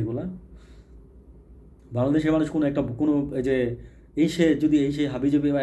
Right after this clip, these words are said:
এরা যে, যারা জরিপ করতেছে তাদের জরিপগুলো দেখেন, এগুলা কি মনে করছেন যে রোবট করে দিচ্ছে?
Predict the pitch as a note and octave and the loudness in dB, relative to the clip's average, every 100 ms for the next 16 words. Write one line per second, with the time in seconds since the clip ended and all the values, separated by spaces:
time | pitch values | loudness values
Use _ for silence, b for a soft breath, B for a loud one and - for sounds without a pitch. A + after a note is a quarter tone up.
0 | C#3 C#3 C3+ C3+ C3+ C3 C3 B2+ D3 D#3 | -2 -2 -4 -4 -2 -2 0 2 2 2
1 | D#3+ D3+ A#2 A2+ B2 B2 B2+ C#3+ C#3+ C3+ | -2 -4 -6 -4 -4 -2 -2 -2 -4 -6
2 | B2 B2+ G3 D3 F#2 - B B B - | -4 -2 -2 -2 -4 -12 B B B -4
3 | B2 D3+ D3+ C#3+ D3 D3 D#3 C3 B2+ C#3+ | 2 2 4 2 2 0 0 0 0 -2
4 | - G3+ A#3 - - | 0 0 0 -6 -8